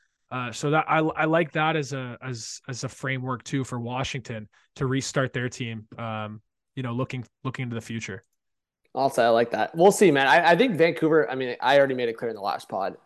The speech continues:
Speaker 2: and I think you were kind of agreeing to, is like, Horvat's not the problem.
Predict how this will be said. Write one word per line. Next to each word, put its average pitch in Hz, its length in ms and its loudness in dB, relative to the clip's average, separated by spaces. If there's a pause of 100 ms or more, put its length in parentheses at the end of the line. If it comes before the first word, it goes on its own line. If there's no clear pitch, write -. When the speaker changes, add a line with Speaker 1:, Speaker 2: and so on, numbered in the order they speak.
(180)
Speaker 2:
and 82 220 -10
I 123 120 -2
think 123 160 2
you 120 100 0
were 113 100 2
kind 113 180 -6
of 104 100 -4
agreeing 110 300 -2
to, 110 120 0
is 107 100 -4
like, 98 220 -6 (800)
Horvat's 151 400 6
not 127 160 2
the 117 80 -4
problem. 113 340 2